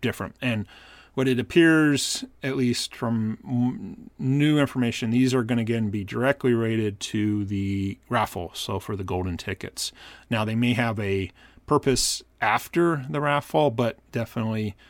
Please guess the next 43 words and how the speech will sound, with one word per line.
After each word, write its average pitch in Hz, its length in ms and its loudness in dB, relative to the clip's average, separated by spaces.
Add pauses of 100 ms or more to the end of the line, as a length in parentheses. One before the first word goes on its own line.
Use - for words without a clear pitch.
sounds 117 240 -2
like 101 140 -4
these 101 260 -2
are 98 120 -2
the 90 300 -4
incentive 104 720 -2
to 95 260 -4
kinda 95 260 -6
get 92 200 -4
into 92 640 -6
the, 90 320 -6 (340)
the 104 120 -4
raffle, 120 400 4
which, 104 180 -2
again, 95 240 -6
is 90 220 -4
into 92 320 -6
then 90 240 -6
these 90 340 -6 (380)
golden 101 360 0
tickets, - 600 0
which 120 220 -2
are 107 100 -4
then 98 300 -6 (100)
put 117 140 -4
into 156 180 0
the 143 100 2
raffle. 123 600 2 (460)
So 117 100 -2
actually, 107 260 -2
I 107 40 -4
maybe 120 180 0
should 92 160 -8
back 90 200 -8
up. - 140 -14 (220)
So - 120 -2
the 135 120 4
S 156 160 4
D 190 80 2
Us 151 360 6
start 139 400 2 (300)
a 113 100 -2
process 131 920 4